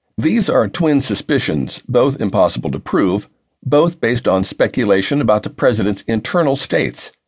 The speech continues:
which trade evidence among them, such as the fact that Obama will not say that America is at war with Islam. Were Christianity named our national religion, it would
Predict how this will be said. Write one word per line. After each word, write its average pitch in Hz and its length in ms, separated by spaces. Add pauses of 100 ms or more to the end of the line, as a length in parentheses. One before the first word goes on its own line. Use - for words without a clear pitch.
(300)
which 143 260
trade 190 380
evidence 120 420
among 147 320
them, 62 220
such - 320
as 87 140
the 95 100
fact 95 320
that 95 80
Obama 101 500
will 101 160
not 131 300
say 90 340
that 110 160
America 113 580
is 113 160
at 135 100
war 123 300
with 123 200
Islam. 156 520 (680)
Were 180 200
Christianity 113 760
named 107 340
our 101 180
national 117 540
religion, 98 580 (300)
it 143 120
would 139 180